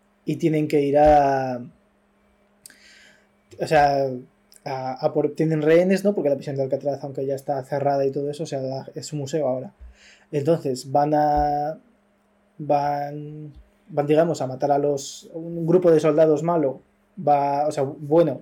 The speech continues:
va a matar a los soldados malos que se han, que se oponen a, a lo que sea. No me acuerdo, no me acuerdo por qué se, por qué de repente se volvían locos. Pero el caso es que Ed Harris hace un papelón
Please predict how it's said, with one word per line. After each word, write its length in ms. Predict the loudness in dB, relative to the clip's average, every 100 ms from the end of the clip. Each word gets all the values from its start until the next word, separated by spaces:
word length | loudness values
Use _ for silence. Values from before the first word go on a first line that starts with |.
| 0
va 80 |
a 40 | 2
matar 260 | 4 4
a 60 | 2
los 160 | 0 -6
soldados 300 | -4 -2 0
malos 380 | 0 0 -4
que 120 | -10 -12
se 100 | -10
han, 460 | -12 -14 -16 -20 -20 _ _ _ _ _ _ _
que 100 | -10
se 80 | -6
oponen 360 | -6 -6 -6 -6
a, 640 | -6 -8 -8 -8 -10 -8
a 40 |
lo 100 | -8
que 100 | -8
sea. 240 | -4 -4 -4
No 120 | -2
me 60 | 0
acuerdo, 320 | 4 4 2
no 140 | 2
me 40 | 4
acuerdo 280 | 4 2 2
por 100 | -2
qué 100 | -2
se, 160 | -2
por 320 | -4 -8 -8
qué 140 | 0 0
de 100 | 0
repente 300 | -2 -6 -6
se 80 | -4
volvían 320 | -4 -4 -6
locos. 300 | -8 -10 -20 -20 _ -20 _ _
Pero 160 | 4 4
el 40 |
caso 220 | 4 0 -4
es 60 |
que 560 | -2 2 4 4 0 -4 -14 _
Ed 120 | -2 0
Harris 380 | 0 0 -2 -6
hace 140 | -8
un 60 | -4
papelón 520 | 0 2 4 2 -2